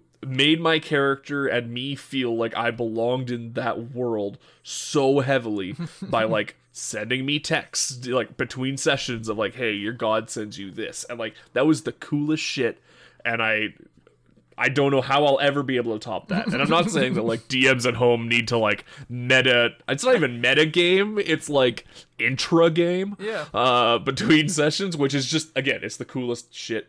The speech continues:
Speaker 1: ever. But how do you go about making sure that, like, your characters, with whatever crazy shit they come up with on their own, feel like they actually belong in this world that you're creating around them?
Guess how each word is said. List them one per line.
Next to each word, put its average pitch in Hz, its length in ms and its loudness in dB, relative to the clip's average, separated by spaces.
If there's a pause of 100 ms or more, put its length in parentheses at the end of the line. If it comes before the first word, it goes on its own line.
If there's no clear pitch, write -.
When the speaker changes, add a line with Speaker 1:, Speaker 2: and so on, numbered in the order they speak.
(160)
Speaker 1:
ever. 92 280 -8 (600)
But 139 140 0
how 175 180 2
do 196 80 -4
you 170 160 -4
go 151 180 2
about 123 240 0
making 120 240 -8
sure 131 180 -6
that, 127 80 -4
like, 110 220 -6
your 110 100 -4
characters, 107 1000 -6 (440)
with 120 160 -6
whatever 131 500 2
crazy 139 640 -4
shit - 380 -4
they 117 160 -2
come 117 240 -8
up 120 160 -8
with 104 360 -6
on 107 160 -6
their 104 220 -4
own, 92 300 -8 (400)
feel 135 440 -2
like 131 180 2
they 120 100 0
actually 113 320 -4
belong 110 400 -6
in 101 60 -12
this 98 200 -10
world 98 280 -6
that 92 200 -10
you're 87 200 -10 (180)
creating 90 640 -14
around 85 360 -10
them? 57 140 -20